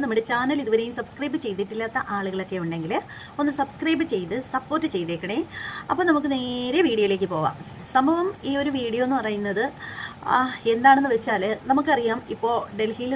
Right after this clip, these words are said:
നടന്ന സംഭവങ്ങളൊക്കെ നമുക്ക് അറിയാം, വളരെ വേദനയുണ്ടാക്കിയ സംഭവം തന്നെയാണത്. നമ്മുടെ രാജ്യത്ത്, ആ, ഒരു, എന്താ പറയുക, ഒരു സ്ഫോടനമൊക്കെ ഉണ്ടായി, ഒരു തീവ്രവാദ ആക്രമണമൊക്കെ ഉണ്ടായി എങ്കിൽ അത് വളരെ വേദന ഉണ്ടാക്കുന്ന കാര്യം തന്നെയാണ്. ശരിക്കും ഇന്ന് അവിടെയാണെങ്കിൽ നാളെ ഇവിടെ,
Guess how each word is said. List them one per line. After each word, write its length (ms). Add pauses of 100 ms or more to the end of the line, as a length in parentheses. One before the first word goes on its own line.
നടന്ന 320
സംഭവങ്ങളൊക്കെ 580
നമുക്ക് 240 (180)
അറിയാം, 280
വളരെ 200 (100)
വേദനയുണ്ടാക്കിയ 680
സംഭവം 300
തന്നെയാണത്. 440 (680)
നമ്മുടെ 300
രാജ്യത്ത്, 440 (300)
ആ, 20 (240)
ഒരു, 160 (220)
എന്താ 200
പറയുക, 260 (280)
ഒരു 160
സ്ഫോടനമൊക്കെ 640
ഉണ്ടായി, 340 (140)
ഒരു 160
തീവ്രവാദ 420 (120)
ആക്രമണമൊക്കെ 560 (120)
ഉണ്ടായി 360 (100)
എങ്കിൽ 200 (220)
അത് 160 (580)
വളരെ 240 (120)
വേദന 260
ഉണ്ടാക്കുന്ന 360
കാര്യം 260
തന്നെയാണ്. 300 (680)
ശരിക്കും 280 (280)
ഇന്ന് 200 (180)
അവിടെയാണെങ്കിൽ 460 (120)
നാളെ 220 (100)
ഇവിടെ, 200